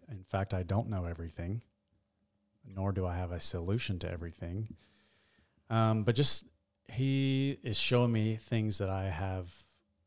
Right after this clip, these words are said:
perceived as truth that really are not truth. So he's revealed some lies to me, I believed about myself, like, uh, uh, just because something presents itself as a need does not,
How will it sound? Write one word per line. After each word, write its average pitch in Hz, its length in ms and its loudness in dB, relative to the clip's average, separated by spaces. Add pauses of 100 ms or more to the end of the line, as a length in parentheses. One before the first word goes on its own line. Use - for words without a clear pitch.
(2500)
perceived 104 460 2
as 85 200 -2
truth - 580 -2
that 92 200 -6
really 101 300 0
are 127 120 0
not 107 240 -4
truth. - 340 -12
So - 220 -6
he's 92 280 -4
revealed 101 480 0
some 107 200 0
lies 98 380 -2
to - 100 -8
me, 95 140 -6
I 92 80 -6
believed 87 360 -14
about 101 140 -8
myself, 92 640 -8
like, 98 260 -10 (220)
uh, - 220 -12 (1700)
uh, 110 80 -10
just 110 220 -2
because 107 220 0
something 98 320 -2
presents 110 400 0
itself 90 420 -2
as 90 160 -2
a 92 60 -4
need 104 360 -2
does 90 220 -6
not, 95 280 -4